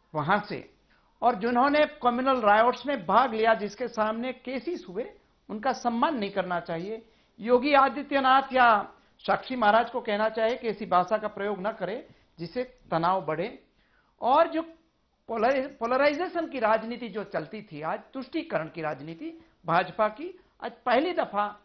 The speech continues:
मोदी जी ने एक अच्छा दो चार शब्द का प्रयोग कर लिया। ये प्रयोग का मैं स्वागत करता हूं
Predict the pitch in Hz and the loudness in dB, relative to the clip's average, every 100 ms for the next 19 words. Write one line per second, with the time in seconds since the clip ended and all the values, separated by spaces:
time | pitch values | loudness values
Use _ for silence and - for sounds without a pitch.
0 | _ _ 175 202 220 247 294 339 - 240 | _ _ -10 -8 -6 -8 -10 -10 -12 -10
1 | 269 349 349 _ _ _ _ 202 196 - | -10 -10 -16 _ _ _ _ -10 -10 -12
2 | - 285 277 226 - _ _ - 151 196 | -8 -2 0 -2 -6 _ _ -18 -6 -4
3 | 202 240 247 240 - 180 170 226 208 165 | -2 0 0 0 -8 -10 -10 -8 -8 -6
4 | 160 208 190 175 220 294 - _ _ _ | -6 -6 -10 -10 -8 -8 -10 _ _ _
5 | - 185 - 180 170 220 262 - - 269 | -14 -14 -8 -2 0 0 -2 -10 -6 -4
6 | 233 180 226 254 - 170 151 160 214 220 | -4 -6 -8 -10 -14 -8 -6 -6 -8 -8
7 | 220 254 254 | -8 -8 -8